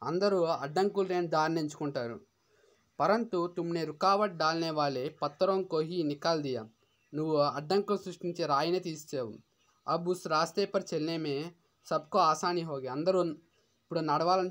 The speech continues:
చాలా సునాయాసం అవుతుంది।" उसी लड़के ने आगे चलकर, అదే బాలుడు ముందుకు సాగి, స్వతంత్రత ఆందోళన మే భీ భాగ్ లియా థా. స్వతంత్ర ఉద్యమంలో కూడా పాల్గొన్నాడు. ఇసీ దౌరాన్ వర్ష ప-,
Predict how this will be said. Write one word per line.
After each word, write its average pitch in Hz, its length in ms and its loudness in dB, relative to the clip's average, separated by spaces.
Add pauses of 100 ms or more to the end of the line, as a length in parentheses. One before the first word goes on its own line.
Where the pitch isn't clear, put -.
(120)
చాలా 165 160 2
సునాయాసం 170 580 0
అవుతుంది।" 120 500 -6 (120)
उसी 208 260 -4
लड़के 180 360 2
ने 147 160 0
आगे 160 300 0
चलकर, 131 420 -6
అదే 156 280 0
బాలుడు 156 360 0
ముందుకు 139 320 -6
సాగి, 127 540 -8 (720)
స్వతంత్రత 202 460 0
ఆందోళన 170 560 4
మే 165 180 -4
భీ 185 160 0
భాగ్ 151 320 0
లియా 143 180 -2
థా. 107 240 -10 (140)
స్వతంత్ర 180 400 -2
ఉద్యమంలో 160 460 -2
కూడా 175 140 0
పాల్గొన్నాడు. 135 580 -2 (400)
ఇసీ 185 220 -4
దౌరాన్ 175 500 2
వర్ష 156 280 -2
ప-, - 180 -12